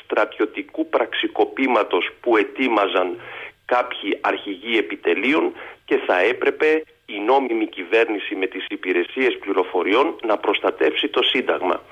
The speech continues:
Βρισκόμαστε σε τέτοια κατάσταση στην Ελλάδα; Όχι. Κατά πόσο ο αρχηγός γεθά πλέον, έχουμε μπει στη λογική να λέμε τον κύριο Χατζηδάκη πενήντα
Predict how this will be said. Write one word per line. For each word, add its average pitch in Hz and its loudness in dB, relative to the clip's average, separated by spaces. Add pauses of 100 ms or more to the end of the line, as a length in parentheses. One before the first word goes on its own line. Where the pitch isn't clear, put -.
(260)
Βρισκόμαστε 107 2
σε - -4
τέτοια - 0
κατάσταση 85 -2
στην 120 2
Ελλάδα; 143 2 (340)
Όχι. - 2 (380)
Κατά 104 -2
πόσο - 0
ο 107 6
αρχηγός 95 2
γεθά 90 0 (380)
πλέον, 101 2 (320)
έχουμε 107 0
μπει 107 -6
στη - -8
λογική 92 -2
να 95 2
λέμε 95 2
τον 92 -4
κύριο 104 0
Χατζηδάκη 95 -2
πενήντα 95 2